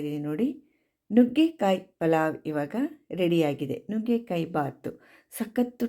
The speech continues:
ಟೇಸ್ಟಿಯಾಗಿರುತ್ತೆ ಇದಂತೂ. ನಿಧಾನವಾಗಿ ಈ ರೀತಿಯಾಗಿ ಕೈ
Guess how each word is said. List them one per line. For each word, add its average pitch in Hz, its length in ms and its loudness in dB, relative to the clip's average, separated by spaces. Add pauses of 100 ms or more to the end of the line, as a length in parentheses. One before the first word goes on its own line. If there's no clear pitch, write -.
ಟೇಸ್ಟಿಯಾಗಿರುತ್ತೆ 165 840 -2
ಇದಂತೂ. 160 380 -2 (480)
ನಿಧಾನವಾಗಿ 220 840 4 (160)
ಈ 170 40 -4
ರೀತಿಯಾಗಿ 160 600 -4 (300)
ಕೈ 175 120 0